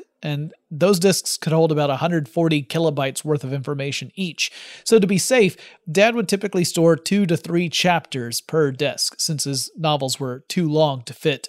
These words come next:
onto just one five and a quarter inch disk. And the Apple two E had no hard drive.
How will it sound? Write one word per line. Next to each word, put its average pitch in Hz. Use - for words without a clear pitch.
onto 139
just 131
one 147
five 135
and 123
a 123
quarter 123
inch 110
disk. 110
And 151
the 160
Apple 170
two 185
E 208
had 156
no 180
hard 269
drive. -